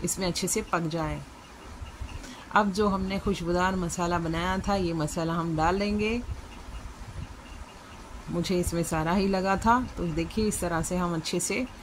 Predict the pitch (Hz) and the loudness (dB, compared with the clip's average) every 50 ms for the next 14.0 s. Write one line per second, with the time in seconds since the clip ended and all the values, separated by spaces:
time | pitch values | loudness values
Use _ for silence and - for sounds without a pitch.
0 | - - - - - - 160 156 - 175 165 170 185 196 - - - - 196 185 | -16 -16 -16 -14 -8 -4 0 2 2 2 4 2 2 2 2 0 2 2 2 2
1 | 190 196 208 220 208 - - 175 190 202 226 240 240 214 - - - 208 190 - | 2 2 2 2 2 2 0 2 2 2 2 2 2 0 -2 0 0 0 0 0
2 | 196 196 196 185 175 165 160 - 185 190 202 202 202 185 202 190 170 170 156 - | 0 0 0 2 0 0 0 0 0 2 2 2 4 4 4 2 2 0 -4 -4
3 | - 185 190 202 220 208 190 175 208 202 208 196 190 190 190 190 185 185 190 185 | 0 2 2 4 4 4 4 4 4 4 4 2 2 2 0 0 0 0 0 0
4 | 175 - - 185 156 151 160 170 - - 175 165 180 208 240 247 240 226 226 226 | -2 0 0 -2 -2 0 -2 -2 0 0 0 2 4 6 6 6 6 6 6 4
5 | 226 226 214 - 220 208 233 233 233 - - - - - - - - - - - | 4 4 2 2 2 2 2 2 0 -2 -6 -6 -6 -6 -6 -6 -6 -8 -6 -4
6 | 160 - - - 190 190 190 190 196 208 226 220 202 185 175 - - - 208 202 | -2 -2 0 0 2 2 4 4 4 4 4 4 2 2 0 0 0 0 0 0
7 | 190 185 185 185 180 180 175 - - - 170 170 175 175 180 180 180 180 175 - | 2 2 2 2 2 2 2 0 0 -2 0 2 2 2 2 2 2 2 0 0
8 | - - 165 170 165 165 170 185 196 202 208 202 196 190 208 214 233 262 269 - | -2 -2 -2 0 2 2 4 4 4 6 6 6 6 4 4 4 2 0 -2 -4
9 | - - - - - - - - - - - - - - - - - - - - | -10 -18 -18 -18 -18 -16 -14 -14 -14 -14 -16 -16 -18 -18 -18 -16 -16 -16 -14 -10
10 | - - - - - 175 175 175 175 156 - 180 175 185 202 202 196 - - - | -10 -8 -6 -4 0 2 4 4 4 4 2 2 2 2 4 2 2 2 0 -2
11 | 185 185 165 151 - - - - 220 - - 185 226 226 202 190 180 170 196 - | -2 -4 -4 -4 -6 -4 0 2 2 2 2 0 2 2 2 4 2 2 2 2
12 | - 190 196 180 196 208 - - 233 240 277 277 - - - - - - - - | 2 0 0 2 0 0 0 0 0 0 0 0 -2 -6 -8 -10 -12 -12 -12 -12
13 | - - - 175 - - 175 170 175 185 185 180 175 - - 185 175 170 165 170 | -6 -2 -2 0 0 2 0 2 2 2 2 2 0 0 -2 0 0 0 0 0